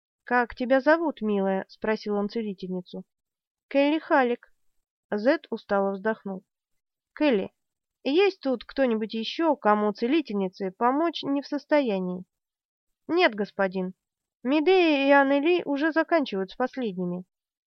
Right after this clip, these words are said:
Тогда будь так добра, унеси леди Ордит куда-нибудь, где она не... Где ей будет удобнее лежать, пока ты будешь лечить её. Келли быстро посмотрела на женщину,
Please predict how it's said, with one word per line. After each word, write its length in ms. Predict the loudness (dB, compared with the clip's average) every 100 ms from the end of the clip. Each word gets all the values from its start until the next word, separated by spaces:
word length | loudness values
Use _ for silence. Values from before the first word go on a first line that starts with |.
| _ _ _ _ _
Тогда 380 | -2 0 2 2
будь 260 | 2 -2
так 220 | 0 0 0
добра, 420 | 0 0 -4 -6 _ _ _ _
унеси 560 | -2 2 2 2 0 2
леди 360 | 2 0 -2 -2
Ордит 480 | 0 0 0 -2 -2
куда-нибудь, 580 | 0 2 2 2 -2 -4
где 220 | -2 2
она 300 | 4 4 2
не... 260 | 2 -2 -4 _ _ _ _ _ _ -10
Где 400 | -8 -2 2 4
ей 220 | 4 2
будет 400 | 0 0 -2 -4
удобнее 600 | -4 0 2 2 2 2
лежать, 580 | 0 0 2 2 -2 -6
пока 280 | -4 0 0
ты 240 | 2 0 -2
будешь 400 | -2 -4 -4 -4
лечить 420 | -6 -6 -10 -8
её. 260 | -8 -8 -12 _ _ _ _ _ _ _ _ _ _
Келли 320 | -2 0 2
быстро 400 | 0 -2 -4 -6
посмотрела 640 | -6 -6 -2 -2 0 0 2
на 180 | 2 0
женщину, 540 | -2 -4 -6 -6 -6